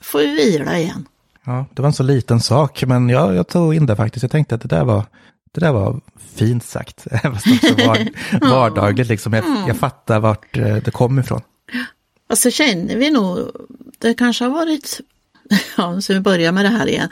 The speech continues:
Speaker 1: Det kanske har varit bra att han lite har gått i väggen så här. Dels har han fått väldigt förståelse hur jag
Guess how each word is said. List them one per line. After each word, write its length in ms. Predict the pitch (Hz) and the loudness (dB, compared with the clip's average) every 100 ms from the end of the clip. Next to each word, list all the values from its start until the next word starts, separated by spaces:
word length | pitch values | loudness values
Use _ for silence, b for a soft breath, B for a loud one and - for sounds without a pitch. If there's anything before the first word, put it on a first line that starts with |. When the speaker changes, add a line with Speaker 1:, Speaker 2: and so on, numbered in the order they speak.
| B B B | B B B
Speaker 1:
Det 100 | 202 | -2
kanske 240 | 247 262 | 0 2
har 60 | 277 | 2
varit 280 | 269 262 - | 2 0 -2
bra 300 | 214 269 381 | 0 2 0
att 80 | - | 0
han 260 | 165 147 | -2 -2
lite 340 | 147 151 139 - | 0 0 -2 -6
har 80 | 131 | -6
gått 240 | - - | -8 -8
i 20 | |
väggen 380 | - - - - | -6 -6 -8 -8
så 120 | - | -6
här. 240 | - - 214 B B B - | -4 -4 -4 B B B -2
Dels 300 | 240 277 285 | 0 0 2
har 60 | |
han 200 | 269 156 | 2 0
fått 240 | 156 160 170 | -2 -6 -2
väldigt 260 | 160 139 | -2 -2
förståelse 580 | - - 151 - - - | -4 -4 -4 -4 -4 -4
hur 140 | 156 143 | -2 0
jag 420 | 135 151 247 | 0 2 0